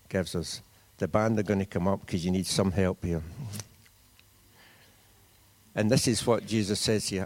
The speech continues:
"I'm giving you a new assignment." What now after Easter Sunday? What now after the resurrection? I'm giving you a new assignment. I'm giving you a new purpose. I'm giving you a new meaning to make disciples.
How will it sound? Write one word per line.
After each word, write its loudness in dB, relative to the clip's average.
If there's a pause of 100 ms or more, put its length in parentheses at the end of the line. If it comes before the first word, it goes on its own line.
"I'm -2
giving 4
you 6
a 4
new 0
assignment." -4 (800)
What 6
now 6 (100)
after 2
Easter 0
Sunday? -2 (220)
What 6
now 8
after 4
the 4
resurrection? 2 (420)
I'm 2
giving 4
you 2
a 2
new 2
assignment. -4
I'm 0
giving 4
you 4
a 4
new 4
purpose. -2
I'm -4
giving 0
you 4
a 2
new 4
meaning 2 (520)
to -2
make 0
disciples. -4